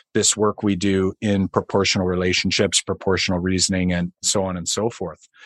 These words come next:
So I'm wondering for you two gentlemen, like, what is a proportional relationship to you? And has that evolved since that meeting or maybe since before that meeting? Like, how has your own personal journeys with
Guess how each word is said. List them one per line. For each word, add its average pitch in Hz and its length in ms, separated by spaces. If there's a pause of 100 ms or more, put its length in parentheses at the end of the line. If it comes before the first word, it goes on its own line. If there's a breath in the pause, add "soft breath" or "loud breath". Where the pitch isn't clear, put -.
(260 loud breath)
So 160 200
I'm 160 120
wondering 160 540 (260)
for 135 120
you 170 320
two 147 180
gentlemen, 110 480 (640 soft breath)
like, 151 220
what 165 400
is 160 540
a 143 60
proportional 156 600
relationship 139 800
to 123 220
you? 123 560 (400 loud breath)
And 147 300 (180)
has 233 320
that 175 280
evolved 139 720 (100)
since - 560
that 226 220
meeting 233 320
or 151 80
maybe 156 260
since 147 280
before 214 400
that 233 240
meeting? 226 240
Like, 175 220
how 220 240
has 214 220
your 170 220
own 170 240
personal 170 480
journeys 117 480
with 117 180